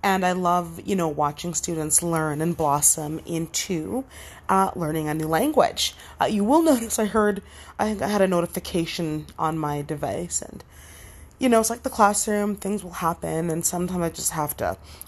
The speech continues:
let it go and move on. So I just wanna give or leave you with one thought for the night before the new year here. And I guess as we go into twenty twenty-one, it's like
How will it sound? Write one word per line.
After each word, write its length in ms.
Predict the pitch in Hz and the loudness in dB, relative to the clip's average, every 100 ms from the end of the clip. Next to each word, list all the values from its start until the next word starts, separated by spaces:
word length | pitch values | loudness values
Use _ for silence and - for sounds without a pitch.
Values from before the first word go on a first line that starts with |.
| - | -4
let 340 | 147 147 185 | 2 4 4
it 120 | 247 | 4
go 500 | 254 247 254 254 254 - | 4 4 6 6 4 2
and 460 | - 151 147 147 147 | -2 -2 -2 -6 -6
move 440 | 160 156 160 170 | -4 -2 -2 -2
on. 480 | 139 139 131 131 170 - - - - - - - | -2 -2 -4 -6 -8 -10 -16 -14 -14 -14 -4 2
So 460 | - 285 285 277 - | 4 4 4 0 -2
I 100 | - | -4
just 220 | 262 - 392 | -2 -4 -4
wanna 160 | 392 | -4
give 440 | 311 262 233 214 190 - - - | -4 0 0 0 -4 -6 -8 -4
or 160 | 127 220 | 2 4
leave 320 | 214 214 208 | 4 2 2
you 80 | 214 | 0
with 200 | 202 190 | 0 -2
one 380 | 180 190 185 190 | 2 4 4 2
thought 540 | - - 170 165 - | -2 0 4 4 2
for 140 | - | -2
the 100 | 196 | 0
night 420 | 185 175 160 147 - | 0 0 0 -2 -6
before 440 | 185 - 190 175 | -8 -4 0 2
the 120 | 165 | 0
new 240 | 180 165 160 | -2 -2 -2
year 300 | 156 147 147 | -4 -6 -8
here. 480 | - - 110 294 381 - - - - - - - | -8 -4 -2 -2 -4 -10 -14 -12 -10 -12 -14 0
And 300 | 226 240 240 233 | 4 6 4 0
I 80 | 226 | -2
guess 220 | - - | 2 0
as 100 | 262 | 0
we 100 | 247 | -4
go 220 | 208 196 196 | 0 2 4
into 160 | 196 | 2
twenty 380 | - - 196 185 | -4 -2 0 0
twenty-one, 840 | - 202 190 175 165 160 156 165 156 - - - - | -2 -4 -2 0 2 2 2 -2 -6 -12 -20 -20 -4
it's 160 | 220 - | 0 4
like 260 | 277 302 | 2 2